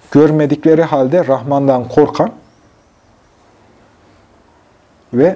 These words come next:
zikre kulak veren, zikre ittiba eden kimseleri uyarabilirsin. Yani Muhammed Aleyhisselatü Vesselam'ın zatında, e, hepimize bir hitap bu.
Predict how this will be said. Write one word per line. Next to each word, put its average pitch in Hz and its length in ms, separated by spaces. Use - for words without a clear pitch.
zikre 120 300
kulak 156 400
veren, 98 220
zikre 123 380
ittiba 139 400
eden 151 220
kimseleri 147 500
uyarabilirsin. 107 840
Yani 110 180
Muhammed 127 280
Aleyhisselatü 113 600
Vesselam'ın 107 400
zatında, 113 600
e, 113 140
hepimize 139 580
bir 190 80
hitap 139 480
bu. 95 120